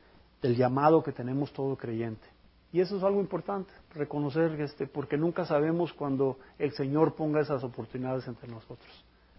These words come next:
¿A quién fue? Ya sea un familiar, ya sea un vecino, ya sea una persona extraña, you know. Yo sé que el hermano Jaime siempre, siempre, eh,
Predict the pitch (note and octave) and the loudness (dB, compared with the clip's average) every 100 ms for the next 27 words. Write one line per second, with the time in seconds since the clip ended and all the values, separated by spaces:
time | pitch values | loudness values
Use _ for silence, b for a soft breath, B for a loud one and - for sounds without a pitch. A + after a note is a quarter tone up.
0 | - B2+ - D#3 D3 D#3 D3 C3 C#3+ D#3 | -12 -10 0 0 0 -2 -2 2 4 6
1 | D3+ - C#3+ C3 C#3+ E3+ F3 D#3 C#3+ C#3 | 4 2 0 4 8 8 8 4 0 -2
2 | C3+ - G3 G3 F#3 F3 B B B - | -2 2 4 4 4 2 B B B 4
3 | C#3+ C3 D3+ C#3+ C3+ B2+ - B - D#3+ | 6 6 6 6 6 2 -2 B 0 4
4 | D#3+ - C#3 D#3+ D#3+ D3+ D3 C3+ A#2+ - | 4 4 0 2 4 4 2 0 -2 -8
5 | _ _ _ - C3+ - D#3+ F3+ G3 G3 | _ _ _ -16 -8 2 4 6 2 -2
6 | - _ _ _ _ - C#3 D3 F3 - | -14 _ _ _ _ -8 -4 -4 -6 -16
7 | _ _ _ D3+ D3 E3 E3 D3 D3 D#3+ | _ _ _ 0 4 4 6 6 4 4
8 | C#3+ D#3+ D#3+ C#3 D3+ D#3 D#3 - E3 D#3+ | 4 2 2 0 -2 0 0 0 2 2
9 | D3+ C#3 - - F#3 E3 | 0 -10 -14 -12 -8 -8